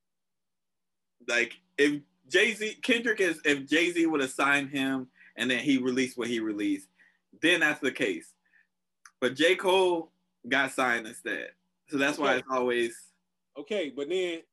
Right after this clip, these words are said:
Speaker 2: that's, that's a nod. You're getting a nod. That's telling you how good you are. I'm cool with that. But this whole, you getting put on Mount Rushmore, greatest of all time, this, this, this, when you got one album out, then two albums, then three.
Speaker 1: J. Cole,
Speaker 2: You
Speaker 1: J.
Speaker 2: getting
Speaker 1: Cole is in
Speaker 2: fucking
Speaker 1: my,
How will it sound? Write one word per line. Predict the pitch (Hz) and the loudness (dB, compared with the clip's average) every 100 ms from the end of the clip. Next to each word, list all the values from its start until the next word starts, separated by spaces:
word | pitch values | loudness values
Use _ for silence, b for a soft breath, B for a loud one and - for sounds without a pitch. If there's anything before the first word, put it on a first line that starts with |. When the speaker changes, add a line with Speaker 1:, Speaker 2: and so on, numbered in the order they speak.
| - | -8
Speaker 2:
that's, | 147 160 | -8 -8
that's | - 156 185 | -8 -6 -4
a | |
nod. | 165 208 196 117 95 | -4 -2 -2 -4 -8
You're | 123 170 | -6 -4
getting | 190 180 | -2 -2
a | 185 | -4
nod. | 214 151 - | -4 -4 -4
That's | 156 180 | -6 -8
telling | - 220 196 | -4 -4 -4
you | 175 | -6
how | 165 170 131 | -4 -6 -6
good | 220 294 220 | -4 -4 -4
you | 165 143 | -4 -4
are. | 113 92 | -4 -8
I'm | 143 170 | -10 -8
cool | - 269 285 | -6 -4 -2
with | 170 | -4
that. | - 101 - _ _ _ _ - | -6 -12 -12 _ _ _ _ -4
But | 196 170 - | -2 -2 -2
this | 185 196 - _ | -2 -2 -10 _
whole, | - 226 220 190 180 _ _ | -4 -2 2 0 -2 _ _
you | - 214 | -8 -4
getting | 226 240 214 | -2 -2 -4
put | 240 240 220 | 0 0 0
on | 190 180 | -2 -2
Mount | 208 220 185 | -4 -4 -4
Rushmore, | 208 208 202 208 190 | -4 -4 -6 -6 -2
greatest | 196 214 185 | 0 0 0
of | |
all | 214 208 196 | 0 2 2
time, | 208 196 196 190 | -2 -6 -6 -4
this, | 175 214 | -2 -2
this, | - 196 185 | -2 -4 -2
this, | 196 196 - _ _ - | -2 -2 -6 _ _ -8
when | 185 | -6
you | 185 | -4
got | 208 190 170 | 0 2 2
one | 185 180 | 0 0
album | 170 151 | -2 -2
out, | 147 120 107 | -6 -8 -8
then | 165 | -10
two | 165 214 185 | -8 -4 -2
albums, | 151 113 120 | -2 -4 -8
then | 156 - | -12 -6
three. | 190 | -4
Speaker 1:
J. | 165 185 | 0 -2
Cole, | - 143 | 0 -2
Speaker 2:
You | 143 180 | 0 2
Speaker 1:
J. | 202 | 2
Speaker 2:
getting | |
Speaker 1:
Cole | 226 226 214 | 0 -2 0
is | |
in | 185 | -2
Speaker 2:
fucking | 151 | 0
Speaker 1:
my, | 147 | 0